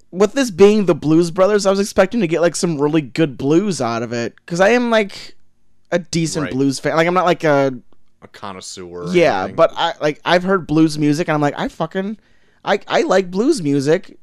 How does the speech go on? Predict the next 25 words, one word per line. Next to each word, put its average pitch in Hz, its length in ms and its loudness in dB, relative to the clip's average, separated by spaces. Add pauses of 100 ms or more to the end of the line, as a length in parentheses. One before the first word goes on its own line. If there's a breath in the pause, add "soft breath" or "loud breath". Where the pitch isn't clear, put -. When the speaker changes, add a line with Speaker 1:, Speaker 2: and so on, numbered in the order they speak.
(320)
Speaker 1:
Play 180 160 -2
some 196 120 -8
good 208 160 0
blues 233 260 -4
music 151 260 -2
for 139 180 -6
me." 127 320 -6
Speaker 2:
Right. 98 340 -8
Speaker 1:
But 208 140 0
with 220 220 6
this, 233 360 2
it 208 200 -2
just 220 200 -2
sounds 214 300 -2
like 196 360 2 (500)
this 320 380 0
was 220 240 0
to - 120 -6
the 214 120 6
Blues 180 320 2
Brothers 202 320 2
as, 151 260 2
as, 160 260 0
like, 156 280 4
if 165 240 0